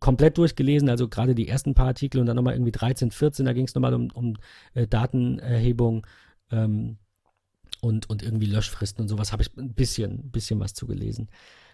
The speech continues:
Ähm, ich persönlich habe immer geraten, als persönlichen Rat, wie gesagt, auch nicht als, als, als rechtliche Einschätzung, kann ich nicht geben, will ich nicht geben,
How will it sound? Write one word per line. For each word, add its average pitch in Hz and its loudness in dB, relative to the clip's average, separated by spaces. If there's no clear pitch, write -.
Ähm, 104 4
ich - 4
persönlich 151 6
habe 117 0
immer 143 4
geraten, 117 0
als 104 0
persönlichen 131 8
Rat, 127 0
wie 120 -4
gesagt, 123 -2
auch 117 0
nicht 123 0
als, 107 -8
als, - -8
als 104 -8
rechtliche 110 -4
Einschätzung, 127 -2
kann 127 -2
ich 127 -6
nicht 127 -4
geben, 117 -4
will 127 -2
ich 135 -6
nicht 123 -6
geben, 127 -6